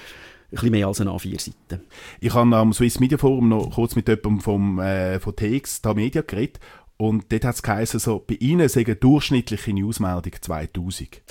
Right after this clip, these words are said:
Speaker 2: Und das
Speaker 1: Das
Speaker 2: auch
Speaker 1: ist genau der Punkt. Wenn wir, wenn wir bei dieser Zeichenzahl bleiben, so dramatisch ist das für die S R G und, und ihre Redaktionen gar nicht. Obwohl die ersten Reaktionen, die ich nachher, äh, das, äh, Kollegen mitgeteilt habe, äh, wo, äh, bei, bei, bei S R F arbeiten,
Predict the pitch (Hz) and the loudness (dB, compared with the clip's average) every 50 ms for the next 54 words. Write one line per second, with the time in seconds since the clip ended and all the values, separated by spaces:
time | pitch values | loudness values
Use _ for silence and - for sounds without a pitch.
0 | - - 104 98 - 95 - 95 143 160 151 202 - 190 165 170 180 175 160 - | -6 -4 -2 -2 -2 -2 0 2 2 4 2 2 2 4 4 4 4 2 2 4
1 | 175 196 180 135 - 156 151 151 147 151 151 147 135 139 147 139 143 - 143 147 | 4 4 4 2 2 0 2 4 4 2 2 2 0 0 0 0 0 0 0 2
2 | - - 139 156 160 160 - - 143 139 143 - 131 113 104 - 127 139 165 160 | 2 2 0 2 2 0 2 2 4 4 4 2 0 0 0 0 0 0 0 0
3 | 160 151 143 131 131 151 156 - 151 139 - - 127 143 - - - 143 135 - | 0 -2 -2 -4 -6 -8 -12 -12 -12 -12 -10 -8 -8 -8 -8 -10 -10 -10 -10 -8
4 | - - 135 135 127 - _ _ - - - 117 131 131 - - 135 120 - 123 | -6 -4 -2 -2 -2 -4 _ _ -12 -8 -4 -4 -4 -4 -4 -4 -4 -4 -2 -2
5 | 117 120 120 - - 113 110 110 104 101 113 110 - 113 113 120 117 117 110 104 | -2 -2 -2 -2 -4 -4 -4 -4 -4 -4 -4 -4 -4 -4 -4 -4 -4 -4 -6 -6
6 | 104 - - - - 107 101 104 110 107 101 104 98 98 107 113 110 110 101 101 | -8 -10 -10 -6 -4 -2 -2 0 -2 -2 -2 0 -2 -2 0 0 -2 -2 -2 -2
7 | 101 117 123 160 156 156 127 139 165 - - 160 151 135 127 - - - - 131 | 0 0 0 0 2 0 0 0 0 0 -2 -2 -2 -2 -2 -4 -6 -4 -2 -2
8 | 117 120 139 143 139 123 117 117 117 117 117 - 131 120 117 110 113 110 107 - | -2 0 -2 -2 -2 -2 -2 -2 -2 -4 -4 -6 -6 -6 -6 -4 -4 -6 -6 -8
9 | 120 - - 110 104 95 98 - - - 107 107 107 117 - 113 117 135 - - | -10 -8 -8 -8 -8 -8 -8 -10 -6 -4 -2 -2 -2 -2 -2 -2 -2 -2 -2 -2
10 | - 135 120 127 123 - - 123 117 117 - - - - - - - - 117 113 | 0 2 2 2 0 0 -2 -2 -2 -4 -6 -14 -18 -18 -18 -16 -10 -4 -2 -2
11 | 110 110 110 107 110 107 107 113 113 107 107 107 107 107 113 107 104 - - 104 | 0 0 0 0 0 0 0 0 0 0 0 0 -2 -2 -2 -4 -4 -4 -4 -4
12 | 107 98 104 107 107 104 - 101 98 107 113 - - 113 107 107 107 - - - | -4 -4 -4 -6 -6 -6 -6 -4 -4 -4 -4 -4 -2 0 0 0 -2 -2 -2 -2
13 | 98 98 107 - - - 117 - | -2 -2 -2 -4 -4 -4 -4 -4